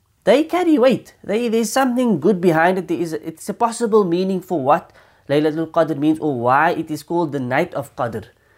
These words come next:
All of these things, and there are even other comments as well st-, ma-, mentioned by other ulama. From this, from the classical ulama. So these are all reasons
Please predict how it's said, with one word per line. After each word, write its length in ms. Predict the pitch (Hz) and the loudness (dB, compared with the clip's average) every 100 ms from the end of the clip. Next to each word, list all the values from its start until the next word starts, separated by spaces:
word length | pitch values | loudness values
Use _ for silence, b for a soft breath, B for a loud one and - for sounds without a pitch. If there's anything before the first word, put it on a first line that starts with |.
| _ _ | _ _
All 220 | - 269 277 | 2 6 6
of 120 | 226 | 4
these 180 | 226 220 | 2 -2
things, 240 | 214 160 | -2 0
and 220 | 190 185 b b | 0 -2 b b
there 140 | - 240 | -2 2
are 120 | 233 | 2
even 260 | 233 240 240 | 2 -2 2
other 260 | 214 220 | 2 2
comments 420 | 220 208 202 202 | 0 -2 -2 -4
as 120 | 185 147 | -4 0
well 200 | 156 160 | 0 0
st-, 200 | - - | -6 -6
ma-, 160 | 143 - | -6 0
mentioned 320 | 156 156 170 | 0 2 0
by 260 | 151 160 196 b b b - | 2 2 2 b b b -2
other 220 | 160 156 | 0 2
ulama. 520 | 147 143 127 127 117 - _ _ _ _ _ _ _ _ _ _ _ _ _ | 2 2 2 2 0 -6 _ _ _ _ _ _ _ _ _ _ _ _ _
From 220 | - 196 208 | 2 2 4
this, 180 | 196 | 0
from 200 | - 226 | 0 0
the 60 | 240 | 0
classical 460 | 226 254 247 220 202 | 0 -2 -2 -2 0
ulama. 400 | 196 170 139 113 b b b - | 2 2 0 -2 b b b -4
So 380 | - 190 185 - | 0 2 0 -2
these 220 | 156 247 | -2 2
are 100 | 320 | 2
all 380 | 208 247 247 160 | 4 6 8 6
reasons 640 | 160 208 190 190 120 - | 4 2 2 2 0 -6